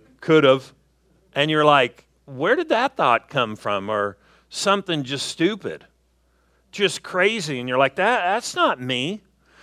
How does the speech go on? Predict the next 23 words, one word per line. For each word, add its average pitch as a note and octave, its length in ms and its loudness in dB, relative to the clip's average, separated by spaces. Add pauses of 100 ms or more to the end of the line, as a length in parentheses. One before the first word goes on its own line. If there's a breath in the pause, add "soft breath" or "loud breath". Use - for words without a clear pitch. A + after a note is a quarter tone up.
(140 soft breath)
'Cause F3+ 200 4
he F#3+ 160 0
works F3+ 300 2
on D#3+ 100 0
the D3+ 80 -4
power D#3+ 340 4
of C#3+ 120 -4
suggestion. B2+ 760 -6 (1000 soft breath)
And D#3+ 240 0
what D#3+ 180 6
happens F3+ 560 2
is D#3+ 240 -2
people F3 460 -4
who D#3 180 -2
don't D3 400 2
know D3 260 4
better G3+ 360 4
go, D3+ 380 4 (260 soft breath)
"I'm D#3 200 4
suicidal," D#3+ 920 -2 (420)
start D3+ 380 4
entertaining E3 680 -2
stuff C#3 340 2